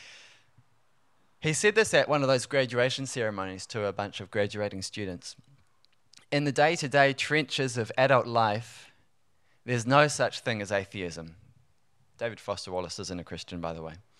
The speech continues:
"There's no such thing as atheism. There's no such thing as not worshipping. Everybody worships.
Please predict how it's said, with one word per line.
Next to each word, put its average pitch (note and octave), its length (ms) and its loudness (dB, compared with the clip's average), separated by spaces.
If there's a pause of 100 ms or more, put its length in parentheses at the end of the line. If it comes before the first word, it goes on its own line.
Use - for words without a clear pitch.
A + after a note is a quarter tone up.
(1900)
"There's A#2 160 -6
no C#3 140 4
such - 280 0
thing A#2 220 -2
as G#2 100 -2
atheism. G2 560 -2 (260)
There's C3+ 240 4
no D#3 200 6
such - 320 2
thing D#3 340 2
as A2 180 -2
not C3 360 2
worshipping. A#2 760 -4
Everybody A2+ 460 4
worships. - 680 -2